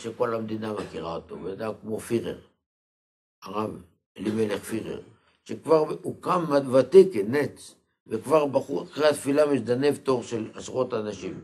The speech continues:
וככה עד אחד בלילה, כל הזמן, והוא גר הלאה בדירה קטנה, שלושה חדרים, כמו כל בן אדם אחר. אם היה פותח שכל אחד ישלם לו דמי ביקור, יכל לגור בבית הכי גדול של המדינה. היה לוקח מאנשים כמו כל יועץ.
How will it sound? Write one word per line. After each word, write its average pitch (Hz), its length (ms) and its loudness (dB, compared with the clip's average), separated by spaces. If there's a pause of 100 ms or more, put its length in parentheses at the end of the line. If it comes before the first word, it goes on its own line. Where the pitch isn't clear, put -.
(500)
וככה 147 500 2
עד - 120 -6
אחד 131 320 -2
בלילה, 123 480 0
כל 147 340 0
הזמן, 117 440 -6
והוא 320 440 -2
גר - 200 -4
הלאה - 220 2
בדירה 135 400 0
קטנה, 131 380 -4
שלושה 120 360 -6
חדרים, 123 420 -6
כמו - 180 -12
כל 107 120 -6
בן 110 120 -6
אדם 107 260 -8
אחר. 104 220 -10 (720)
אם 131 140 -4
היה 139 220 6
פותח 127 380 2
שכל 127 400 2
אחד 123 220 0
ישלם 117 400 -2
לו 120 100 0
דמי 127 200 -2
ביקור, 120 520 -2 (520)
יכל 113 300 -2
לגור 139 340 0
בבית 143 420 6
הכי 117 180 -8
גדול 120 300 0
של 117 180 -6
המדינה. 113 340 -4 (800)
היה 117 180 2
לוקח 113 340 -2
מאנשים 113 480 -6
כמו - 240 -8
כל 190 160 6
יועץ. - 360 2